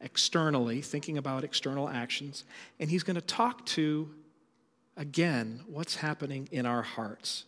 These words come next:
the internals. Aaron, if you could put the slides up. I want to warn you that tonight's passages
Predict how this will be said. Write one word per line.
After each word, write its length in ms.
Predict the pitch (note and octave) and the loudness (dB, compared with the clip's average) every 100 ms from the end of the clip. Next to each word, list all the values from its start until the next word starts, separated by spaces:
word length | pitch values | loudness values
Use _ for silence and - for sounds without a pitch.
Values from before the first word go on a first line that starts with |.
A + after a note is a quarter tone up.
| - | -10
the 120 | D#3 - | -10 0
internals. 800 | C#3+ C3+ - A2+ - - - - _ _ _ _ _ _ _ _ _ _ _ _ _ _ _ _ _ _ _ _ _ _ _ - - - - - - | 0 0 -4 -8 -12 -14 -14 -14 _ _ _ _ _ _ _ _ _ _ _ _ _ _ _ _ _ _ _ _ _ _ _ -14 -14 -14 -20 -10 2
Aaron, 180 | F3+ | 4
if 100 | F#3+ | 4
you 60 | G3+ | 2
could 120 | E3 | 0
put 120 | - | 0
the 60 | - | -2
slides 360 | - D#3 D3+ E3 | 4 4 4 0
up. 220 | F3 - - _ _ _ _ _ _ _ _ _ _ _ _ _ _ _ - - - _ _ _ _ _ _ _ _ _ _ _ _ _ _ _ - | -8 -12 -20 _ _ _ _ _ _ _ _ _ _ _ _ _ _ _ -8 -8 -8 _ _ _ _ _ _ _ _ _ _ _ _ _ _ _ -4
I 60 | E3 | 6
want 180 | A3+ B3+ | 8 10
to 60 | |
warn 260 | F#3+ G#3 G#3+ | 8 8 8
you 160 | D3+ C#3 | 6 6
that 260 | C#3 C3+ - - - _ _ _ _ _ - | 4 4 0 -20 -20 _ _ _ _ _ -2
tonight's 800 | D3+ E3 G3 G3+ - - - - _ _ _ _ | 2 6 6 6 4 4 4 -2 _ _ _ _
passages 960 | - E3 D#3 D3+ A#2+ G#2+ A2+ A2 A2+ - | -2 4 4 4 0 -4 -6 -4 -2 -2